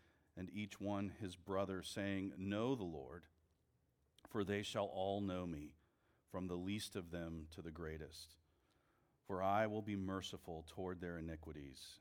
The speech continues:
and I will remember their sins no more." In speaking of a new covenant, he makes the first one obsolete, and what is becoming obsolete and growing old is ready to vanish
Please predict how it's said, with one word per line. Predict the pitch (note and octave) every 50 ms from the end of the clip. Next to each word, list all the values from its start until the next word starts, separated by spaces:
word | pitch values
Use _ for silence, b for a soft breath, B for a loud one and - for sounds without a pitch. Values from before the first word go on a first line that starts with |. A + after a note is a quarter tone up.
| -
and | - E2+ E2
I | E2+
will | F2+ F2 F2
remember | F2 F#2 F2+ F2+ F#2 F#2 G2 G2 D2+ D#2 D#2 D2 D2 - - b b b b b b b b
their | F#2 F2 E2
sins | - - - - G2+ F#2 E2+ D#2 D2+ D2+ D2+ D2+ D#2+
no | E2+ E2 E2 E2
more." | E2+ E2 D#2+ D#2 D2 D2 - - - - _ _ _ _ _ _ _ b b b b b b b b b b b b
In | G2+ G2
speaking | F#2+ - - - - B2+ B2 B2 - G#2 F2+ F2 F2
of | D#2+ F2 F2
a | F#2 F#2
new | F#2+ F#2+ F#2
covenant, | - - - A#2 A2+ F#2 F2+ E2+ D#2+ D#2 D#2 D#2+ - - - -
he | - G#2+ G2
makes | F#2+ F#2+ G#2 G#2+ A2 - - -
the | - F2+
first | - - - D3 C3+ B2+ - - -
one | F2 - D#2+ D#2+ D#2 D#2 D#2+
obsolete, | F#2+ F#2+ G2+ G2+ - - - G2 F2 D#2+ D#2 D2 D2+ D2+ - - b b b b b b b b
and | b E2 F2
what | F2+ F#2+
is | G#2 G2 G2
becoming | - G2+ - - - A#2 A2 A2+ A2 G#2+
obsolete | F#2+ F2+ F#2 F2+ - - G2+ E2+ E2 E2 D#2 D#2+ D#2 D#2+
and | E2 D#2+ D#2
growing | D2 F2 F#2 F2+ G2 G2+ F#2+ E2+
old | D#2 D2+ D2 D2+ D2+ D2+ - - b b b b b b b b
is | E2+ E2 D#2+
ready | E2 E2+ E2+ F2+ F2
to | - - F#2
vanish | D#2 D#2+ E2 D#2+ D#2+ D#2+ D#2 D#2 D#2+ - - D#2